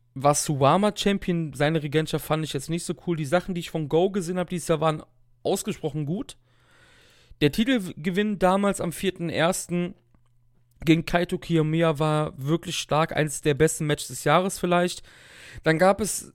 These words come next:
also man muss sagen, er hat diese, er hat auch eine relativ facettenreiche Regentschaft gehabt. Er hatte dann das Match gegen Fujita, wo die, die sich erstmal so dreißig Minuten nur anstarren. Kannst du dich dran erinnern?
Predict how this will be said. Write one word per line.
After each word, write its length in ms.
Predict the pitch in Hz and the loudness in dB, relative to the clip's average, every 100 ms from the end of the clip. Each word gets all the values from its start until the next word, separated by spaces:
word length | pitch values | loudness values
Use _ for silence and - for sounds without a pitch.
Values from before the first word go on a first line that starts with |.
| - | -8
also 160 | 143 | 2
man 120 | 196 214 | 4 4
muss 160 | 240 | 0
sagen, 260 | 233 220 226 | -2 -4 -4
er 140 | 180 | -6
hat 220 | 180 - | -8 -10
diese, 460 | 202 170 185 185 180 - _ _ _ _ _ _ _ _ _ _ _ _ _ _ _ _ _ | -8 -6 -2 -2 -2 -10 _ _ _ _ _ _ _ _ _ _ _ _ _ _ _ _ _
er 80 | 135 | 2
hat 80 | 202 | 4
auch 80 | |
eine 240 | 185 139 143 - _ | 4 -2 -6 -12 _
relativ 380 | 139 160 190 180 | 2 4 4 0
facettenreiche 1000 | 143 131 - 180 202 170 170 185 - 180 | -4 -2 0 0 -2 -2 0 0 -2 -4
Regentschaft 440 | 156 156 160 151 135 | -2 -2 -2 -4 -4
gehabt. 220 | 135 165 | -2 0
Er 80 | 151 | 0
hatte 160 | 160 | 0
dann 100 | 160 | -2
das 180 | 160 - | -2 -2
Match 220 | 156 160 | 0 -2
gegen 200 | - 139 | -4 -10
Fujita, 580 | 131 156 127 170 220 175 | -6 -6 -2 -4 2 2
wo 100 | 160 | 2
die, 140 | 151 143 | -2 -6
die 80 | |
sich 240 | 147 165 - | -4 -4 -2
erstmal 340 | - 170 - 165 | 2 2 2 -2
so 100 | 151 | -2
dreißig 340 | 139 143 175 | 2 2 2
Minuten 240 | 180 165 143 | -2 -4 -4
nur 140 | 143 | -4
anstarren. 460 | 156 170 - 120 120 | -2 -4 -2 -2 -2
Kannst 240 | 160 156 | -4 -4
du 60 | 139 | -8
dich 80 | - | -4
dran 140 | 131 | -2
erinnern? 340 | 127 170 254 | 0 -2 -6